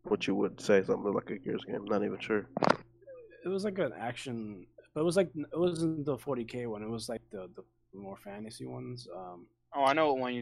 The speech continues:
Speaker 2: oh,
Speaker 3: talking
Speaker 2: oh,
Speaker 3: about.
Speaker 2: actually, no, it was Space Marine. Yeah, Warham-, Warhammer forty K Space Marine. Yeah, that was the one.
Speaker 3: Yeah.
Speaker 2: That was a cool game, but I, I never. Uh,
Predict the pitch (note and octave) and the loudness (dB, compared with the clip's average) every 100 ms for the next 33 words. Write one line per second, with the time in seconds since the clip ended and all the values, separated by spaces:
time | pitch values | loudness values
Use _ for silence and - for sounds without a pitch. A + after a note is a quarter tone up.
0 | - D#3 D3+ E3 - E3+ F3+ F3+ E3 C3+ | 8 8 10 8 8 4 6 6 8 8
1 | D#3+ E3 D#3+ C3 C3 A2+ A#2 G#2 A2+ A#2+ | 8 6 4 2 0 -2 0 -2 -2 -6
2 | A#2+ C3+ C#3+ D3+ D3 B2 C3+ C3 - B2+ | -4 -4 -2 -4 -4 -4 -4 -4 -6 -4
3 | B2 B2 A#2+ B2 A#2+ A#2 - - A2+ G#2 | -2 -4 -6 -4 -4 -6 -8 -6 -6 -8
4 | F#2 G2 F#2 F#2 A2 G2 F#2+ - A#2+ C3+ | -10 -8 -8 -8 -8 -10 -12 -10 -6 -6
5 | _ _ - A#2+ F3+ A3 D3 - _ _ | _ _ -8 4 6 6 4 -4 _ _
6 | _ - _ _ - C#3 A#2 G#2+ G2 F#2+ | _ -20 _ _ -6 -2 -2 -2 -8 -10
7 | F#2+ G2 F#2 A2+ A2 G#2+ F#2+ F#2+ - F3 | -8 -8 -6 -6 -8 -8 -10 -12 -16 -18
8 | E3+ - | -18 -20